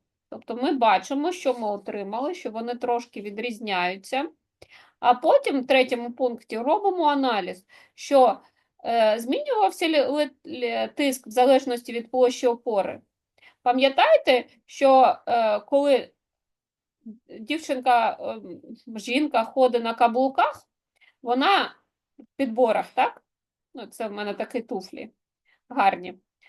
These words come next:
Вона залишає каблуком, е, е, отверстія.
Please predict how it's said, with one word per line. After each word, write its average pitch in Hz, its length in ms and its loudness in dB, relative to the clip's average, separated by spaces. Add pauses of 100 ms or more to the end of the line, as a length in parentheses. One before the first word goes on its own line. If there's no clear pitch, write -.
(140)
Вона 254 240 2 (240)
залишає 262 600 4
каблуком, 254 880 0
е, - 200 -14 (120)
е, 220 380 -4 (460)
отверстія. 240 840 -2